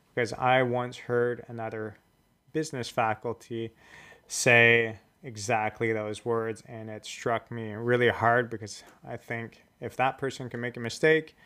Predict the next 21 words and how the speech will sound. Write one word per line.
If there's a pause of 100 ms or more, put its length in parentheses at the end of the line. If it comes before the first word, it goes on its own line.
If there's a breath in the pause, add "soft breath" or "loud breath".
(400 soft breath)
a
lot
of
people
can, (100)
and
it
is
worth (140)
noting (260)
that, (600 soft breath)
uh, (200)
that
is
not
the
case. (1000)
And
along
those
lines,